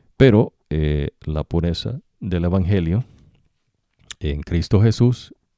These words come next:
es lo que nosotros predicamos, y a eso se le llama ser espiritual, cuando nosotros nos apegamos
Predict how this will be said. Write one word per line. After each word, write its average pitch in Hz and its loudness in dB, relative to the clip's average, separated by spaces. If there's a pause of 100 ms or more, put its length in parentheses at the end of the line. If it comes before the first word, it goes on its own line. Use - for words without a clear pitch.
es 82 -4
lo 82 -4
que 76 -6
nosotros 73 -6
predicamos, 76 -8 (560)
y 78 0
a 78 0
eso 85 -2
se 85 -2
le 80 -2
llama 73 -4
ser 73 -8
espiritual, 73 -4 (100)
cuando 71 -8
nosotros 80 -4
nos 78 -6
apegamos 73 -8